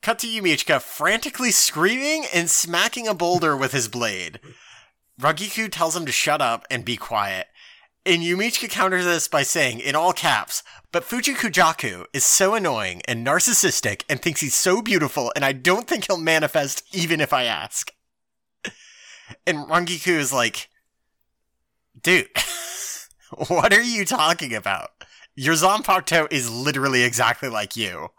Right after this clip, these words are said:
My Zanpakuto, Hinako, on the other hand,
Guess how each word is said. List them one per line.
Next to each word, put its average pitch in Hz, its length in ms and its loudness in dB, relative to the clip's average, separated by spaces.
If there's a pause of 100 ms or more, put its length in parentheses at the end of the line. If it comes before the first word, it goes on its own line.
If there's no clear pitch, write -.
(680)
My 160 440 6
Zanpakuto, 139 960 2
Hinako, 151 680 0
on 120 180 -4
the 110 120 -4
other 98 220 -4
hand, 90 320 -6